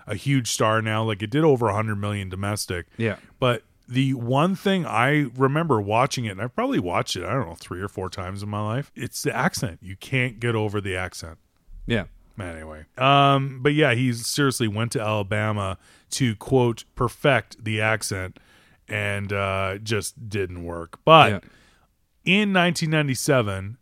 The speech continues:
Speaker 1: and we're going back to an awesome movie. I don't care what anyone
Speaker 2: Yeah.
Speaker 1: says. Same year as Con Air, he did Face Off.
Speaker 2: Oh, we're getting off the Con Air now?
Speaker 1: Yeah, I, I got, unless you wanna add more about the hair and the accent.
Speaker 2: Nah, I think I'm good.
Speaker 1: We're good?
Speaker 2: I'm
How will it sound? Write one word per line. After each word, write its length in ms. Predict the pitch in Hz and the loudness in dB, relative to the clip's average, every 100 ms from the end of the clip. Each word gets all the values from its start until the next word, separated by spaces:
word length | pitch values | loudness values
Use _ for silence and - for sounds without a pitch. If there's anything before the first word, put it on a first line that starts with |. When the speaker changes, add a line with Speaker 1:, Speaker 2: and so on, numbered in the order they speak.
| _ _ | _ _
Speaker 1:
and 100 | 107 | -8
we're 60 | 113 | -2
going 260 | 123 120 117 | 2 2 2
back 260 | 117 117 | 2 0
to 140 | - 110 | 0 -2
an 120 | 107 | -2
awesome 480 | 120 123 120 - 104 | 2 4 4 0 -4
movie. 400 | 95 98 92 90 | -4 -4 -4 -6
I 120 | - 117 | 0 0
don't 160 | 123 | 0
care 160 | - 113 | 0 0
what 160 | 104 - | 0 -4
anyone 420 | 113 113 101 98 | -4 -2 -4 -4
Speaker 2:
Yeah. 40 | |
Speaker 1:
says. 500 | 92 107 95 90 - - - - _ | -4 -4 -2 -4 -8 -12 -20 -20 _
Same 400 | - 147 156 156 | -2 0 2 2
year 100 | 156 | 2
as 140 | 151 | 0
Con 280 | - 147 139 | 0 0 2
Air, 260 | 143 156 180 _ _ | 2 0 -2 _ _
he 160 | - 110 | -8 -6
did 240 | 110 101 | -4 -6
Face 440 | - - 101 - 95 | -4 -2 -2 -4 -8
Off. 380 | 85 82 - - | -10 -16 -16 -4
Speaker 2:
Oh, 60 | 101 | -4
we're 80 | 98 | -2
getting 200 | 95 92 | -4 -4
off 160 | 95 | -6
the 60 | 95 | -6
Con 220 | - 98 | -6 -4
Air 140 | 98 98 | -4 -6
now? 200 | 101 - - | -6 -6 -2
Speaker 1:
Yeah, 180 | 120 104 | 0 2
I, 580 | 107 117 117 110 107 113 | 4 4 4 2 0 2
I 60 | |
got, 180 | 117 113 | 2 0
unless 260 | 120 139 - | 0 0 2
you 80 | 139 | 2
wanna 160 | 123 | 4
add 200 | 120 120 | 4 4
more 160 | 113 117 | 2 0
about 240 | 110 107 | 2 0
the 80 | 95 | -2
hair 240 | 92 110 107 | 0 0 0
and 80 | 95 | -2
the 40 | |
accent. 520 | 101 117 - 82 82 - _ _ - | -4 -6 -8 -10 -12 -16 _ _ -10
Speaker 2:
Nah, 180 | 98 64 | -10 -10
I 100 | 50 | -14
think 120 | - - | -20 -20
I'm 80 | - - | -20 -20
good. 120 | - - | -10 -6
Speaker 1:
We're 120 | 104 | -2
good? 300 | 113 156 165 | 0 0 0
Speaker 2:
I'm 200 | 113 | -6